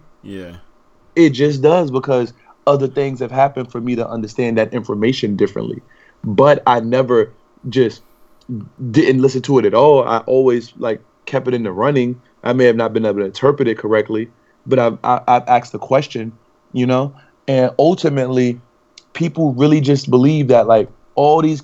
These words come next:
Speaker 2: kids on Instagram and all these kids that used to be on Tumblr and all these people who think they're in college and they got it all figured out.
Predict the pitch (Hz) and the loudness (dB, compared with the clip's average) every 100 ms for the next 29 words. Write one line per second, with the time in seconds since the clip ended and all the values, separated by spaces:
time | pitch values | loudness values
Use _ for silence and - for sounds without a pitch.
0 | - 165 151 131 127 135 - 147 143 135 | -8 -4 -2 -2 -4 -8 -4 -4 -4 -4
1 | 123 117 107 117 143 143 135 156 135 127 | 0 2 2 4 4 4 0 -2 0 0
2 | 131 123 123 113 117 147 147 123 104 - | -4 -4 -2 -2 -4 0 0 2 0 -2
3 | - - 120 131 143 139 147 139 135 131 | -18 -6 2 2 2 -2 -4 -2 -2 -2
4 | 135 - 127 127 120 - 127 127 123 117 | -6 -2 4 4 4 0 0 2 0 -4
5 | 117 117 123 120 - 127 127 - 131 120 | -2 0 0 -2 -2 2 2 2 0 2
6 | 127 120 | 2 2